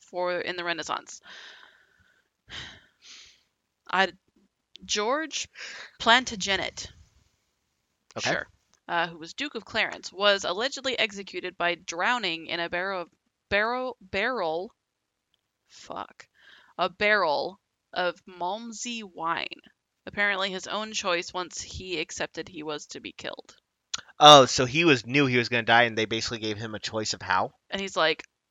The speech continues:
Speaker 1: "I wanna drown in a barrel of wine."
Speaker 2: That would not be my choice.
Speaker 1: <laughs> Depends on how much you love your wine, I guess.
Speaker 2: No, like, the idea of drowning scares me.
Speaker 1: Yeah, well, no, but apparently that's the way he wanted to go.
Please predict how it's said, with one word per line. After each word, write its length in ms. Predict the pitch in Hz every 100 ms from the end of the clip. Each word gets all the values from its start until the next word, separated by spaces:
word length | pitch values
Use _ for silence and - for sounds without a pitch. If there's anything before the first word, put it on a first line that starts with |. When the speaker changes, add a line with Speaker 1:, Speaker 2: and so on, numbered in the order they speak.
| _ _ -
Speaker 1:
"I 360 | 185 196 202
wanna 280 | 190 185 180
drown 360 | 180 160 160 165
in 80 |
a 60 | 165
barrel 300 | 160 151 151
of 120 | 147
wine." 420 | - 65 53 - _ _ _ _ _ _ _ _ _ _ -
Speaker 2:
That 260 | 139 -
would 160 | 165 127
not 300 | 110 110 -
be 140 | 113
my 180 | 101 98
choice. 420 | - 113 98 - - _ -
Speaker 1:
<laughs> 960 | 320 - - - - - - - _ -
Depends 360 | 202 220 208
on 140 | 196 247
how 100 | 208
much 260 | 202 208 -
you 80 |
love 180 | 180 190
your 140 | 190 175
wine, 260 | 175 175
I 100 | 156
guess. 240 | 151 - -
Speaker 2:
No, 220 | 190 165
like, 220 | 117 120
the 100 | 131
idea 220 | 127 131
of 100 | 143
drowning 460 | 104 107 113 110 98
scares 400 | - 101 208 185
me. 60 | 160
Speaker 1:
Yeah, 300 | 55 52 -
well, 160 | 196 208
no, 180 | - - - -
but 300 | 185 151 - - _ _ _ _ _ _ _ _ _
apparently 320 | - 202 170
that's 280 | 175 160 -
the 80 | 175
way 180 | 160 160
he 240 | - 202
wanted 340 | 170 - 60 -
to 120 | -
go. 320 | - - -